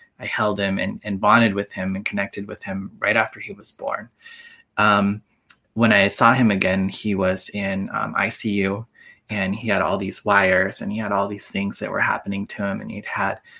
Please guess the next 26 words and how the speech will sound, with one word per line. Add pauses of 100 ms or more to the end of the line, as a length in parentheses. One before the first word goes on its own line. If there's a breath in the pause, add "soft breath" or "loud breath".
(200 loud breath)
to
have (240)
dialysis,
and
he
had
been
without
oxygen
for
a
really
long
time.
My
mother
had (580 loud breath)
given
him
mouth-to-mouth,
um, (160)
like,
C
P
R,
and